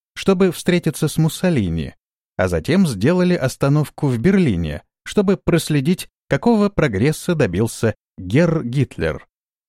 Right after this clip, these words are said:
Стоял январь тысяча девятьсот тридцать второго года. Мосли, некогда член парламента от лейбористов, который вскоре станет основателем Британского союза фашистов,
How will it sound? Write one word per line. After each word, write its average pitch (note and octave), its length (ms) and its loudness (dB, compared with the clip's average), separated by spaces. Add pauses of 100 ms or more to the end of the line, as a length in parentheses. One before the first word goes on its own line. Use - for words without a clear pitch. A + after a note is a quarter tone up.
(280)
Стоял G#2 480 0
январь C3+ 420 2
тысяча E3+ 380 -2
девятьсот C3+ 480 -2
тридцать A#2+ 360 -2
второго G2+ 420 0
года. D#2 440 -4 (520)
Мосли, A2+ 520 0
некогда C3 540 0
член C#3 360 0
парламента G#2+ 800 0
от - 260 -4
лейбористов, A2+ 880 -2 (260)
который A#2 300 0
вскоре B2+ 320 0
станет A2 400 0
основателем G#2 680 0
Британского F2+ 640 -2
союза D#2+ 460 -4
фашистов, - 760 -6